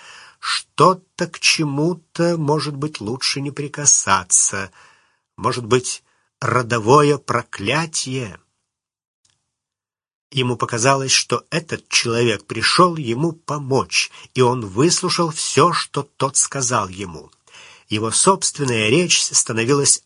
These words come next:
осмысленнее, он даже отвечал на вопросы. После того, как за загадочным пришельцем закрылась дверь, Лоусон погрузился в мрачное молчание.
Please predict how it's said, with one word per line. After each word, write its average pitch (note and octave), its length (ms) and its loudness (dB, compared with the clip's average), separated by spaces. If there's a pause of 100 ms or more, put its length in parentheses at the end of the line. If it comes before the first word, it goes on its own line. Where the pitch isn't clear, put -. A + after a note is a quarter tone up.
осмысленнее, C#3+ 1000 0 (280)
он C3 180 2
даже D3 380 2 (160)
отвечал C3 560 0
на D#3+ 160 -2
вопросы. A2 800 0 (600)
После B2 460 2
того, A#2 640 2 (360)
как A#2+ 200 -2
за A#2+ 160 0
загадочным B2+ 760 0
пришельцем C3 640 0
закрылась C3 640 0
дверь, G#2 480 -2 (300)
Лоусон D#3+ 680 4
погрузился C#3+ 800 0
в A#2+ 100 -6
мрачное A2+ 640 -2
молчание. F#2 1000 -4